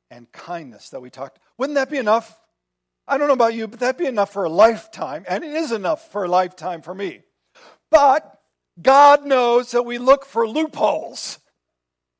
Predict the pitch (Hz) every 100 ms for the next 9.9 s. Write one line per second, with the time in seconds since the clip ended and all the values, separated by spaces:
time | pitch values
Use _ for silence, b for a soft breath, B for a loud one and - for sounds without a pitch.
0 | _ _ _ _ _ 185 208 202 233 220
1 | 220 - 269 285 - 233 - 247 220 208
2 | 165 - 202 247 233 - 175 131 - B
3 | 320 302 294 294 285 285 302 285 185 196
4 | 139 120 98 - - B B B 220 226
5 | 226 262 240 247 233 277 247 214 220 240
6 | 254 233 208 208 214 180 - 214 262 285
7 | 226 202 208 - b - 277 262 254 240
8 | 240 247 226 - b _ 220 262 285 285
9 | - 233 233 226 226 269 262 160 95